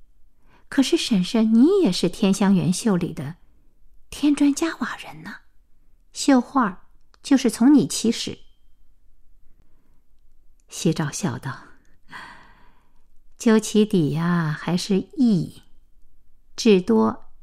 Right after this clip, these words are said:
沾一些书香气。前辈人的心事心知，与咱们隔了不知多少层。”慧兰说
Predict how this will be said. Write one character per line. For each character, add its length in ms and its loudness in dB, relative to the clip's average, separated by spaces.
沾 360 4
一 100 2
些 280 -2
书 200 -4
香 300 0
气。 400 -4
前 400 4
辈 180 4
人 220 2
的 100 2
心 480 2
事 320 0
心 420 4
知， 400 0
与 180 2
咱 260 -6
们 220 -2
隔 260 -10
了 200 -10
不 400 -6
知 260 -10
多 260 -8
少 260 -10
层。” 680 -8
慧 200 -2
兰 200 -4
说 280 -10